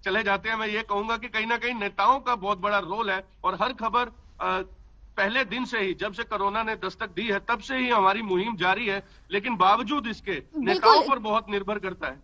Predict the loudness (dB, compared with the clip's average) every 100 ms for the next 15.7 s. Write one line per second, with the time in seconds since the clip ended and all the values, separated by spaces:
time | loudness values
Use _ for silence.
0 | -6 -4 0 -2 -2 -2 -2 0 2 2
1 | -2 2 2 4 4 4 2 0 0 -2
2 | 2 4 4 6 2 2 0 0 -2 0
3 | 0 0 0 0 -2 -2 -4 -4 -2 -2
4 | -2 0 0 0 -2 -2 -6 -4 -2 -2
5 | -4 0 2 4 2 0 0 0 0 -4
6 | -2 0 0 0 0 0 0 0 0 0
7 | -2 -2 -2 -2 -2 -2 -2 -2 2 2
8 | 4 0 -2 -4 -2 -4 -2 -4 -4 -2
9 | -2 -2 -4 -4 2 6 6 2 0 -2
10 | 0 -2 -2 -4 0 0 0 -4 -14 6
11 | 8 8 4 4 8 8 6 0 -2 -2
12 | 0 0 0 -2 -6 -4 -4 -4 -4 -2
13 | 0 2 2 4 2 2 -2 -2 -2 -2
14 | -2 0 0 2 2 0 -2 -2 0 0
15 | 4 2 2 -2 -2 -2 -4